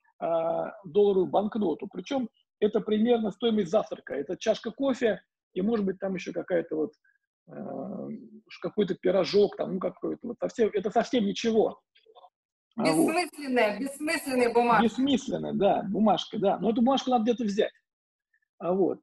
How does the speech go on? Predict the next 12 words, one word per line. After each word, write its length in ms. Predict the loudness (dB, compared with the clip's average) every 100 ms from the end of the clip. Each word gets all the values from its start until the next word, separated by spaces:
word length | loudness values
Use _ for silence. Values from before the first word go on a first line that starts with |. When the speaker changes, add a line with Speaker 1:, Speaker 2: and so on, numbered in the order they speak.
| _
Speaker 1:
И 200 | -2 2
напечатать 600 | 2 0 0 2 2 2
ее 120 | 0 0
тоже, 500 | 0 0 2 0 -4 _ _
а, 280 | -8 -6 -8
значит, 520 | -8 -8 -8 -8 -8 -10 _ _ _
а, 300 | -16 -14 -14 -18 -16
мало 680 | -4 2 4 4 2 0 -10 -20 -18
эффективно, 600 | -10 -10 0 0 0 -4
мало 360 | -4 -4 -8 -14
экономически 640 | _ -4 -2 -2 -4 -12 -12
эффективно. 520 | -12 -8 -8 -6